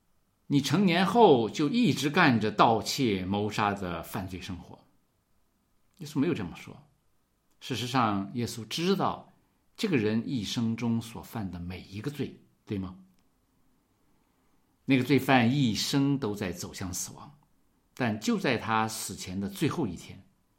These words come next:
他得到了永生。你不需要知道别人正在走向哪一条路，你不需要掌握所有的信息，你不需要知道神在想什么，你只需要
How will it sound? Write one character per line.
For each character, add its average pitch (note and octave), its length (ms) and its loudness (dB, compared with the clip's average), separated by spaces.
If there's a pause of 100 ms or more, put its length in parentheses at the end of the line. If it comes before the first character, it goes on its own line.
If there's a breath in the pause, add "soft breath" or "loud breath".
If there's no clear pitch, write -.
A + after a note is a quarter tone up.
(320)
他 - 120 -8
得 G2 200 -6
到 F2+ 140 -8
了 F2 80 -10
永 F#2 180 -14
生。 F2+ 240 -10 (1700)
你 B2+ 140 2
不 F3 100 0
需 G3 160 0
要 E3 180 6
知 G2+ 200 -6
道 E2+ 340 -4
别 A2 160 2
人 G2+ 500 0
正 A2 240 0
在 F#2 280 -6
走 F#2+ 420 -10
向 F#2+ 320 -10
哪 F2 160 -14
一 F2 60 -14
条 - 120 -16
路， G#2 240 -10 (640)
你 D#3 120 -2
不 F3 140 -4
需 G#3 180 0
要 F#3 140 6
掌 F2+ 360 -2
握 G#2+ 140 0
所 A2+ 240 -6
有 G2 80 -4
的 F2 60 -10
信 F2+ 240 -6
息， - 320 -12 (800)
你 A2+ 300 2
不 C3+ 160 -2
需 - 180 -2
要 C3+ 140 2
知 - 180 -6
道 G2 160 -2
神 G2 240 -6
在 A#2 140 -4
想 - 260 -12
什 - 160 -18
么， - 140 -20 (1160)
你 F3 140 4
只 F3+ 140 0
需 B2 200 -4
要 F2+ 340 -2